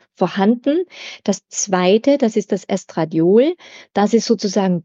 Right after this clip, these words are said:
das Hormon, was für die Menopause verantwortlich ist, wenn wir es nicht mehr haben, das für den Zyklus verantwortlich ist, für die Schwangerschaft. Also das stärkste, wirksamste,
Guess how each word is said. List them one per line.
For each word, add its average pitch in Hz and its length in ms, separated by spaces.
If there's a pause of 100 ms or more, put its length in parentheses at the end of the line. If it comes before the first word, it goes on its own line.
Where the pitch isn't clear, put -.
das 233 360
Hormon, 226 480
was 196 180
für 202 140
die 214 100
Menopause 220 640
verantwortlich 190 640
ist, 180 160
wenn 175 160
wir 165 60
es 165 120
nicht 247 240
mehr 208 140
haben, 196 300
das 196 180
für 190 180
den 180 160
Zyklus 277 400
verantwortlich 196 720
ist, 180 120
für - 60
die 233 120
Schwangerschaft. 208 600
Also 220 180
das 220 120
stärkste, 220 760
wirksamste, 220 840